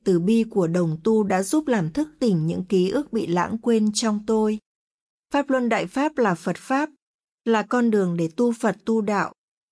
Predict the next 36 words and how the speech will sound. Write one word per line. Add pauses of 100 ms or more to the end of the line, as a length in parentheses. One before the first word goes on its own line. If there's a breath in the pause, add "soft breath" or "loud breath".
(360)
Sớm
biết
như
vậy, (240)
tôi
đã
không
bao
giờ
từ
bỏ
tu
luyện. (880)
Tôi
quyết
tâm
vực
lại
tinh
thần
và
quay
trở
lại
tu
luyện
Đại
Pháp. (840)
Kể
từ
đó, (260)
tôi
đã
một
lần
nữa